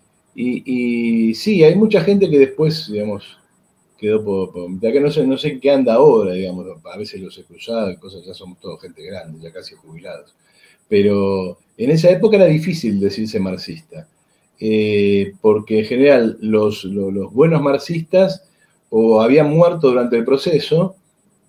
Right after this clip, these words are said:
o se habían ido del país. Y por lo general, algunos no volvieron nunca,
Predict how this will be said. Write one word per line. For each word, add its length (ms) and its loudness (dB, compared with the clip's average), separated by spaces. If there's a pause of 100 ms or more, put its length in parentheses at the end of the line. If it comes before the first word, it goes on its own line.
o 180 4
se 180 2
habían 320 4
ido 640 4
del 200 -2
país. 500 -2 (640)
Y 580 2
por 200 0
lo 100 2
general, 760 2 (300)
algunos 540 2
no 160 4
volvieron 400 6
nunca, 680 2